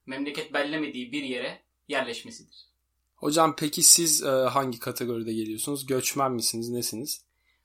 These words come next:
Speaker 1: Ben göçmen değilim. Ben bir göçverenim. Şimdi, göçveren nedir'e girmemiz daha doğru olacak. Çünkü herkesin kafasında göçmenle ilgili aşağı yukarı bir resim var.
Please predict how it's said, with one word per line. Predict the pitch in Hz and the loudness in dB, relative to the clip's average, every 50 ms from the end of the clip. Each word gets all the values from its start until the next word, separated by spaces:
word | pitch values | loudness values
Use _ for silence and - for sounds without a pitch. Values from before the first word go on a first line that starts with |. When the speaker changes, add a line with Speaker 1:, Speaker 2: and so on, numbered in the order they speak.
| _ _ - | _ _ -4
Speaker 1:
Ben | 185 208 220 | -2 -2 -2
göçmen | 220 202 190 - - 202 202 202 185 | -2 -4 -4 -4 -4 -6 -6 -6 -6
değilim. | 185 190 180 151 151 - - _ _ _ - | -6 -6 -6 -8 -12 -18 -20 _ _ _ -2
Ben | - 175 185 202 185 | 0 0 0 0 -2
bir | 180 180 | -8 -8
göçverenim. | 170 165 156 151 - 135 131 127 120 110 107 - _ _ _ _ _ _ _ _ _ _ _ | -4 -4 -4 -4 -2 -4 -4 -4 -4 -6 -8 -14 _ _ _ _ _ _ _ _ _ _ _
Şimdi, | - - - - - 196 175 135 - - - _ _ _ _ _ _ _ _ _ - | -8 -4 -2 -2 0 -2 -2 -6 -8 -12 -18 _ _ _ _ _ _ _ _ _ -10
göçveren | - 160 160 - - 175 175 180 180 165 156 | -8 -8 -6 -4 -4 -2 0 0 0 0 -2
nedir'e | 156 143 151 147 135 | -2 -2 -2 -4 -4
girmemiz | 127 123 135 127 131 139 156 156 147 - | -4 -6 -6 -8 -6 -6 -6 -8 -4 0
daha | 139 135 131 123 | 0 0 0 0
doğru | 127 120 120 | -4 -8 -10
olacak. | 120 120 120 110 - | -10 -8 -10 -10 -8
Çünkü | - - 151 127 147 | -8 -10 -8 -6 -2
herkesin | 160 175 170 - 147 127 135 127 | -2 -2 -2 -4 -8 -10 -10 -10
kafasında | 135 135 131 131 - - 147 151 | -12 -10 -8 -8 -8 -8 -8 -8
göçmenle | 156 147 147 143 - - 160 151 139 123 120 117 | -6 -6 -4 -4 -4 -4 -4 -4 -4 -6 -8 -10
ilgili | 117 123 131 - - | -10 -12 -12 -10 -6
aşağı | 170 156 - - 165 139 | -6 -4 -2 -2 -2 -2
yukarı | 123 117 - 147 151 156 | -2 -4 -8 -12 -12 -10
bir | 143 127 | -10 -8
resim | 117 110 - 170 151 123 | -6 -4 -4 -4 -6 -10
var. | 101 101 - _ | -12 -16 -18 _